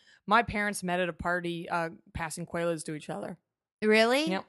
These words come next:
Speaker 2: Oh, that's cute.
Speaker 1: My dad was
Speaker 2: And
Speaker 1: like,
Speaker 2: that
Speaker 1: "Oh my
Speaker 2: didn't work
Speaker 1: God,
Speaker 2: out?
Speaker 1: you've got the, you've got the whatever ones." And my mom's like, "Oh yeah, I do." And they, like,
Speaker 2: Black
Speaker 1: bonded over
Speaker 2: beauties.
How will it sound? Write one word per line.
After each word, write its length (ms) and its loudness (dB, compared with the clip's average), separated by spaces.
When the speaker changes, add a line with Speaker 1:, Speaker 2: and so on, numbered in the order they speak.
Speaker 2:
Oh, 80 0
that's 220 -2
cute. 400 -4
Speaker 1:
My 140 2
dad 200 2
was 120 -4
Speaker 2:
And 120 2
Speaker 1:
like, 100 10
Speaker 2:
that 80 10
Speaker 1:
"Oh 20 0
my 80 8
Speaker 2:
didn't 160 2
work 140 10
Speaker 1:
God, 200 12
Speaker 2:
out? 120 6
Speaker 1:
you've 120 -2
got 220 6
the, 100 -4
you've 180 -4
got 220 2
the 80 -2
whatever 420 4
ones." 360 -2
And 60 -8
my 60 0
mom's 260 -2
like, 140 -8
"Oh 80 -2
yeah, 240 0
I 140 2
do." 340 -4
And 140 -8
they, 100 -6
like, 240 -8
Speaker 2:
Black 340 10
Speaker 1:
bonded 320 8
over 200 6
Speaker 2:
beauties. 40 2